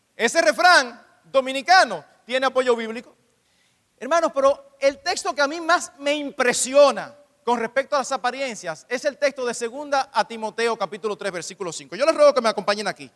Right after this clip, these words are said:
Vamos a leer desde el versículo uno. "También debes saber esto, que en los postreros días vendrán tiempos peligrosos, porque habrá hombres", oigan estas características, amadores de sí mismos,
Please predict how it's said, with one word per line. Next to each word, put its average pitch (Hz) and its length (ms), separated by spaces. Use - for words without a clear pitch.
Vamos 302 260
a 294 60
leer 277 180
desde 262 100
el 240 80
versículo 240 960
uno. 185 340
"También 202 340
debes 240 220
saber 247 220
esto, 269 360
que 269 80
en 302 60
los 302 140
postreros 330 460
días 302 300
vendrán 240 380
tiempos 247 300
peligrosos, 202 840
porque 214 220
habrá 254 360
hombres", 233 460
oigan 247 260
estas 277 200
características, 240 840
amadores 269 540
de 302 100
sí 302 140
mismos, 180 540